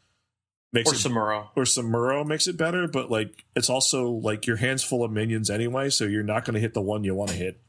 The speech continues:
Speaker 1: ever.
Speaker 2: Yeah.
Speaker 1: So, yeah, this, this is a two. I might be going down to a one. I, I wasn't a
Speaker 2: I'm,
Speaker 1: big
Speaker 2: I'm at a one with it.
Speaker 1: Yeah,
Speaker 2: I,
Speaker 1: I
Speaker 2: I've been unimpressed with this from the, from the get-go.
Speaker 1: Yeah. I mean, like, yeah, low to the ground warrior, like, you know, you're running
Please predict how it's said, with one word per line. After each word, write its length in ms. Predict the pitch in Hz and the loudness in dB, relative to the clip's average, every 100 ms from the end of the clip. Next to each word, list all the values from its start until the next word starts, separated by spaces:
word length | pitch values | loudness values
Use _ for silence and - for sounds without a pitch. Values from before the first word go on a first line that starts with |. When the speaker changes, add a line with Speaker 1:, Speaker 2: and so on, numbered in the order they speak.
| - | -10
Speaker 1:
ever. 340 | 90 110 120 - _ _ _ | -4 -2 -4 -10 _ _ _
Speaker 2:
Yeah. 240 | 120 101 95 _ - | -4 -2 -4 _ -4
Speaker 1:
So, 460 | - 95 80 80 - _ _ _ - - | 0 0 0 -4 -8 _ _ _ -10 0
yeah, 240 | 120 117 | 0 2
this, 460 | 131 135 - - - | 0 0 0 0 -2
this 200 | 139 - | 0 0
is 120 | 151 | 0
a 60 | 135 | 0
two. 560 | - 131 127 127 123 117 - - - - - | 0 2 2 0 0 -4 -8 -18 -18 -20 -6
I 180 | - 107 | -2 0
might 380 | 107 110 107 107 | 0 0 0 0
be 120 | 110 | -2
going 240 | 104 104 | 0 -2
down 180 | 101 98 | 0 0
to 60 | 98 | 0
a 100 | 95 | 0
one. 380 | 92 92 92 92 | 0 -2 -2 -2
I, 180 | 104 110 120 | -2 0 0
I 20 | |
wasn't 300 | 127 131 139 | 2 2 2
a 20 | |
Speaker 2:
I'm, 60 | 135 | 4
Speaker 1:
big 80 | 135 | 2
Speaker 2:
I'm 160 | 143 | 2
at 60 | 127 | 0
a 40 | |
one 220 | 110 104 | 0 0
with 160 | 101 98 | 0 0
it. 160 | 104 - _ - | -2 -4 _ -2
Speaker 1:
Yeah, 180 | 123 120 | 0 2
Speaker 2:
I, 160 | 120 113 | 2 2
Speaker 1:
I 140 | 131 | 2
Speaker 2:
I've 120 | 131 123 | 0 0
been 160 | 135 | 0
unimpressed 500 | 127 131 117 139 113 | 0 -2 0 0 0
with 120 | 127 | -2
this 120 | 131 - | -2 -2
from 140 | 113 | -2
the, 140 | 104 101 | -4 -2
from 200 | 120 104 | -4 -2
the 60 | |
get-go. 420 | 95 92 - 87 85 - - | -2 -4 -2 -4 -6 -18 -8
Speaker 1:
Yeah. 320 | 117 113 107 104 - _ - - - | -2 0 0 -4 -10 _ -20 -8 -2
I 100 | 151 | 0
mean, 180 | 156 165 | 0 -2
like, 160 | 143 135 | -4 0
yeah, 140 | 135 | -2
low 180 | 113 127 | 0 0
to 80 | 131 | 0
the 80 | 127 | 0
ground 220 | 123 113 | -2 0
warrior, 500 | 110 113 113 117 117 | 0 0 0 -2 -4
like, 160 | 101 - - | -6 -6 -4
you 120 | 113 | -2
know, 80 | 110 | -2
you're 160 | 123 | -2
running 500 | 113 123 120 113 110 | 0 0 -2 -2 -4